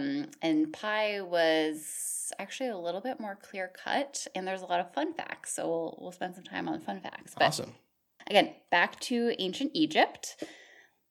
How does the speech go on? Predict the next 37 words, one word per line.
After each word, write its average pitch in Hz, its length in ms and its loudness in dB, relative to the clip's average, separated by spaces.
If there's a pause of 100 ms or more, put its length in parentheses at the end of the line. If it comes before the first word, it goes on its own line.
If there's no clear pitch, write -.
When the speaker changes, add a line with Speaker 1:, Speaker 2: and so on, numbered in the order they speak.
(480)
Speaker 2:
Damn. 156 240 0 (240)
Speaker 1:
That's 156 240 0
where 220 120 0
pie 190 200 2
starts. 208 500 6 (260)
Speaker 2:
Damn. - 140 -2 (160)
Speaker 1:
<laughs> 330 1000 4 (260)
And 202 180 8
so 180 380 6
the 185 160 2 (200)
first 247 360 6
record 180 600 4
of 170 80 2
a 170 80 4
dish 170 320 4
that's - 260 -2
similar 160 760 4
to - 120 -6
what 120 160 4
we 151 80 0
know 135 220 0
of - 100 -12
pie, 98 400 -2 (320)
which 165 180 -8
was, 156 320 -2 (120)
um, 143 460 0 (200)
honey 226 300 0
filling 165 680 4
in 160 160 2
an 151 260 2
oat, 175 420 2
barley, 151 560 2
and 156 240 -4
wheat 147 400 -2
type - 240 -6
of - 180 -14
crust. - 720 -10